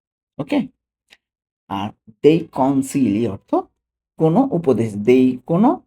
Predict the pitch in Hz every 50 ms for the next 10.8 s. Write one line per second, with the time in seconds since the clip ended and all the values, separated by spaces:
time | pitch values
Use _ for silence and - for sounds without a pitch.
0 | _ _ _ - 135 117 113 117 120 - - 156 151 147 151 156 175 247 302 -
1 | - _ _ _ _ _ - 175 175 180 180 139 104 78 - - - - - -
2 | _ _ _ _ _ _ _ _ - 117 117 - - 117 117 117 117 117 120 120
3 | 247 269 247 247 165 131 95 98 - - 113 110 117 - - 160 160 - 165 175
4 | - - - - - 107 104 95 123 180 180 - _ _ _ _ - 123 123 123
5 | 123 120 110 110 107 - 104 107 107 - 117 117 117 110 113 117 - - 269 370
6 | - - _ _ _ _ - 135 131 123 120 123 120 127 131 135 - - _ _
7 | _ _ _ _ _ _ _ - 160 160 135 127 131 135 120 117 110 123 120 120
8 | 135 151 160 170 - - 160 - 139 123 123 120 120 117 120 117 - 117 120 -
9 | _ _ _ _ - - 135 147 147 151 151 147 147 135 131 131 - 120 120 113
10 | 110 117 117 - 131 131 143 147 151 160 165 - 226 254 269